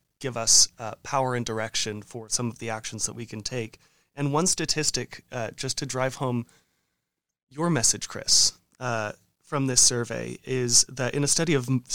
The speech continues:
male same-sex relationships, uh,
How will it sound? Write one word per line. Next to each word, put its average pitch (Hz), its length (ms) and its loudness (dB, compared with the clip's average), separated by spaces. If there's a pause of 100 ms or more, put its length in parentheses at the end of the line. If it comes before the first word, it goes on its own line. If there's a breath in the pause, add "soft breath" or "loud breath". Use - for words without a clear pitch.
(160)
male 135 800 -2
same-sex 123 560 4
relationships, - 880 0 (920)
uh, 113 240 -2